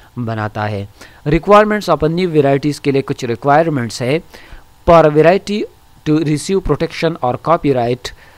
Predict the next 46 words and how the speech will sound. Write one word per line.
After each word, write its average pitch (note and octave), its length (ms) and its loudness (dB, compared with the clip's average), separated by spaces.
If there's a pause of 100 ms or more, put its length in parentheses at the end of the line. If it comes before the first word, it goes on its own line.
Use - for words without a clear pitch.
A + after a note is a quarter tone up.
(340)
न्यू F3 220 -2
वैरायटीज E3 440 2
के E3 120 -2
लिए D#3 240 2
ज़रूरी C3+ 460 0
है D3+ 140 -4
कि C#3 140 -6
इसके C3 260 -6
लिए B2+ 100 -2
प्रोटेक्शन C3+ 500 -8
और A#2+ 280 -6
कॉपीराइट D3+ 460 -2
ज़रूरी D3+ 300 -2
है। D#3+ 180 -2
It C#3+ 180 -6 (120)
must D#3+ 220 -6
meet C#3+ 340 -4
the B2+ 60 -4 (100)
following B2 340 -4
criteria, C3+ 400 -2
इसके B2 240 -10
कुछ C#3+ 240 -12
क्राइटेरिया D#3 460 0
है। C#3+ 140 0 (540)
फर्स्ट G#3 200 -2
नंबर G3 360 0 (100)
ये D#3+ 280 2
है D3+ 220 -2
कि C3+ 320 -4
नॉवेल्टी, B2+ 600 -4
मतलब D3 340 -6
नावल E3+ 400 0
ये D#3+ 100 -2
है D#3+ 120 -2
कि D3+ 140 -4
एक C#3+ 200 -2
नया C#3 480 0 (440)
न्यू D3 220 -2
वैराइटीज C#3 520 -2
है। C#3 120 -2 (100)
The B2 200 -6
variety F3 480 2
should C#3 320 -2
not E3 300 0
have B2+ 200 -2
been C#3+ 300 -2